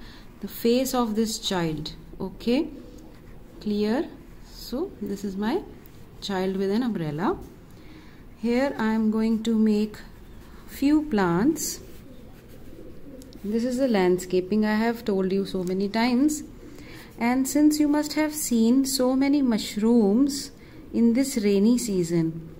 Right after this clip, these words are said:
have you seen, ever seen mushrooms? Whenever you go to the park, you must have seen these types of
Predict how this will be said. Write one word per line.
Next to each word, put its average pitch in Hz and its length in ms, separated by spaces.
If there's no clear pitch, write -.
have 196 180
you 247 120
seen, 247 520
ever 214 220
seen 262 320
mushrooms? 247 720
Whenever 208 280
you 247 160
go 196 220
to 220 100
the 247 140
park, 202 480
you 240 80
must 247 280
have 247 220
seen 208 320
these 196 220
types 185 320
of 247 240